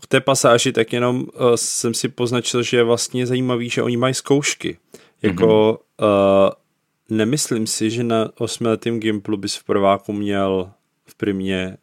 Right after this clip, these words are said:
Speaker 1: měl zkoušky na konci, že jo?
Speaker 2: To
Speaker 1: Jako
Speaker 2: si myslím, že na žádný škole nemáš na konci roku zkoušky.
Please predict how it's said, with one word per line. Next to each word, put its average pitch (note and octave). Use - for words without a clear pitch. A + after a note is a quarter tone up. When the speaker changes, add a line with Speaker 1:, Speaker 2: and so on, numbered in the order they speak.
Speaker 1:
měl F#2+
zkoušky -
na D#2+
konci, -
že -
jo? -
Speaker 2:
To F#2
Speaker 1:
Jako -
Speaker 2:
si G#2
myslím, G2+
že G#2+
na G#2
žádný G2+
škole F#2
nemáš F2+
na F#2+
konci F2+
roku F2
zkoušky. E2+